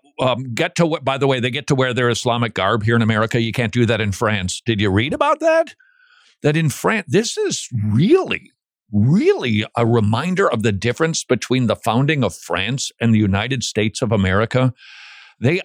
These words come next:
outlaw, they ban different symbols from the school. You can't wear these things. Here's the headline: France to ban female students from wearing abayas in state schools.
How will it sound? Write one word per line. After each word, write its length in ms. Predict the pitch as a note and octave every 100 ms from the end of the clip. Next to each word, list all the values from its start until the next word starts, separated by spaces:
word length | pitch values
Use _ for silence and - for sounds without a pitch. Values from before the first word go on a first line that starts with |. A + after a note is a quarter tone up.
| -
outlaw, 640 | C#3 G#3 G3+ A#2 F#2 F2+
they 220 | G#2+ C#3
ban 720 | C#3+ E2+ G2 D3 F3 A2 G#2 G#2+
different 420 | B2 D3 D#3+ C3
symbols 640 | - - F#3 E3+ F#2+ G2+ -
from 280 | - A#2+ A#2
the 100 | A#2+
school. 380 | - D3+ C3 A#2
You 140 | C3+
can't 400 | C3+ - F3 F3
wear 340 | D3 C3+ E3 E3+
these 440 | A#2 A2 F#2+ -
things. 360 | F2 E2+ F2+ -
Here's 220 | C3+ C#3+
the 100 | G#2+
headline: 420 | A2+ G#2 F#2 G2
France 400 | F#2 C3+ F#3+ -
to 120 | -
ban 320 | D3+ A2 G2 G#2
female 400 | C#3 C#3 D3 B2+
students 380 | - C#3 A#2
from 220 | - A#2 G#2+
wearing 300 | A2+ A2+ A#2
abayas 800 | A2+ F2+ D3 G3 G2 E2+ D#2+ - _ - - _
in 180 | - C3
state 340 | - - C3+ -
schools. 600 | - D3 G2+ C#2+ -